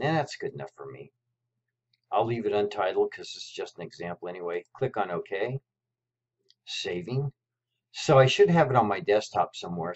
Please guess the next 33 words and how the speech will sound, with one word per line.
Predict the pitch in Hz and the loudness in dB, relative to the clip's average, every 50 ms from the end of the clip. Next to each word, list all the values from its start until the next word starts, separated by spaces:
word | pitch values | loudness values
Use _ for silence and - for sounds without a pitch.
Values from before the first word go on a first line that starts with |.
| - - | -6 -4
There | 101 98 104 | 0 2 2
it | 98 85 | 2 2
is. | 85 87 92 - - - _ _ _ _ _ _ _ _ | 0 -4 -6 -8 -14 -18 _ _ _ _ _ _ _ _
And | 139 135 | 0 2
so | - - 170 156 139 113 | 4 6 8 8 8 8
I'm | 127 143 165 180 | 6 6 6 6
gonna | 208 208 185 143 - | 6 6 6 4 2
just | - 131 135 - - - - - | 2 2 2 2 -2 -8 -4 4
take | 139 135 131 - - | 6 6 6 6 2
and | 107 107 101 85 | 2 2 2 -4
drag | - - 110 107 113 127 135 135 123 | -4 0 2 4 4 4 2 2 4
this | 139 135 135 - - | 6 6 6 6 4
over | 143 131 127 135 131 | 2 2 2 2 -2
here. | 120 123 117 117 120 131 143 143 - _ _ _ _ _ _ _ _ _ _ _ _ _ _ _ _ _ _ _ _ _ _ _ _ _ _ _ _ _ | -2 -4 -4 -4 -2 -4 -4 -6 -8 _ _ _ _ _ _ _ _ _ _ _ _ _ _ _ _ _ _ _ _ _ _ _ _ _ _ _ _ _
Click | - - - 135 139 139 - | -10 2 6 8 8 8 8
on | 139 135 123 | 4 4 4
the | 107 - | 2 -2
title. | - - 120 120 123 131 135 135 131 135 131 - _ _ _ _ _ _ _ _ _ _ _ _ - | -2 2 4 6 6 6 6 4 0 -2 -4 -6 _ _ _ _ _ _ _ _ _ _ _ _ -8
And | 101 113 120 | 0 2 6
I'm | 127 135 135 | 6 6 4
just | - 139 - - | 4 0 -4 0
gonna | - 139 117 107 | 2 2 2 2
call | - - - 117 110 104 | -2 0 2 4 4 4
it | - - | 2 0
Sun. | - - - - 120 107 101 92 82 80 78 - _ _ - _ _ _ - - _ _ _ - - _ _ _ _ _ _ _ _ _ _ _ _ _ _ _ _ _ _ _ _ _ _ | -4 -6 -4 -2 0 0 0 0 -2 -6 -8 -10 _ _ -20 _ _ _ -20 -20 _ _ _ -20 -20 _ _ _ _ _ _ _ _ _ _ _ _ _ _ _ _ _ _ _ _ _ _
And | 117 120 113 101 | -2 -2 0 -2
the | - | -2
files, | - - 135 147 175 196 175 156 135 110 101 - - - - - - | 2 4 6 6 6 6 6 4 4 4 2 -4 -10 -12 -12 -12 -4
um, | - 104 98 92 90 85 80 85 | 0 0 0 0 -2 -4 -10 -4
the | 92 110 | -2 0
executive | 117 110 - - - 143 143 - - 113 104 - | 0 0 -2 2 4 4 4 4 2 -2 -2 -2
should | - - - 123 120 | -4 -4 -6 -6 -6
see, | - - - - 131 120 120 120 | -6 -10 -8 -6 -6 -6 -6 -8